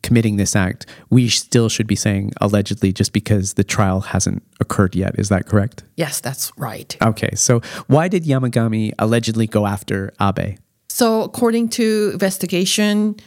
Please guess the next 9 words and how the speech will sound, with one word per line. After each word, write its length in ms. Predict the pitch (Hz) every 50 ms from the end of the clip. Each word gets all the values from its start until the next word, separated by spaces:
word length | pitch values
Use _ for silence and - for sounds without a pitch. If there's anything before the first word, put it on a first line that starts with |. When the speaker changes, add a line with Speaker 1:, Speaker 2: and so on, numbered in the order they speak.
| - - - _ _ _ _ 185
Speaker 2:
Yamagami 680 | 185 180 185 180 180 185 180 175 185 185 180 170 156
had 460 | 160 - 180 170 165 165 165 160 - - -
a 120 | 175 160
grudge 560 | 143 - - 160 156 143 147 147 143 - - - -
against 320 | 156 139 151 151 143 -
the 60 | - 151
Unification 640 | 156 151 147 139 - - - 233 226 - - 147 127
Church. 480 | - - - - - - - - - _ _ _ -
Speaker 1:
Hmm. 140 | 107 95